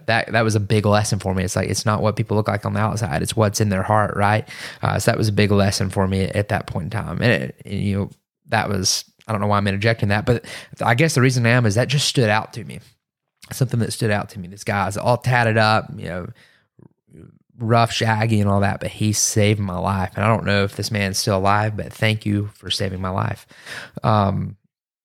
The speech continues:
so I say all that to say is I've thought a lot about this story. Okay, so that guy comes out there and gets me and then reunites me with my dad.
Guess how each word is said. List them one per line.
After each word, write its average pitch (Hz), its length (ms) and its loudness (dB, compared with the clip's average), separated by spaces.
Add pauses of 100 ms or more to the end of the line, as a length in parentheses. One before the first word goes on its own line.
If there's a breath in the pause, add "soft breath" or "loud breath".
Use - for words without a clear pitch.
(180)
so 131 180 0
I 110 120 0
say 151 220 4
all 151 160 6
that 117 200 2
to 104 60 -10
say 139 360 4
is 104 300 0
I've 110 160 -4
thought 147 260 2
a 147 60 4
lot 107 380 2
about 98 300 -2
this - 160 -10
story. 101 640 0
Okay, 98 300 0
so - 140 -4
that 110 180 0
guy 113 200 2
comes 120 240 0
out 110 100 0
there 113 100 0
and 107 100 0
gets 104 220 -2
me 107 80 0
and 98 80 -2
then 95 140 -4
reunites 98 500 0
me 101 100 -2
with 95 100 -2
my 95 120 -2
dad. 92 420 0